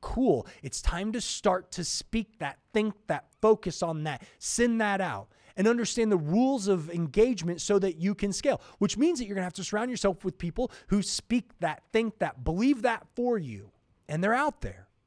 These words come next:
And when all of those things align, you get super, super clear on the signal that you deliver to the universe.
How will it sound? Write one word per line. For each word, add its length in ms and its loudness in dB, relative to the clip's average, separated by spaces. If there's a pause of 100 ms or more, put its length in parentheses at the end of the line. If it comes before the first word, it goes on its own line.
(880)
And 120 6
when 80 6
all 240 8
of 80 -2
those 260 2
things 380 2
align, 580 0
you 200 -2
get 280 -4
super, 480 -2
super 400 -2
clear 380 -2
on 120 -2
the 80 -6
signal 420 0
that 140 -4
you 120 -4
deliver 460 -2
to 120 -10
the 100 -4
universe. 480 -4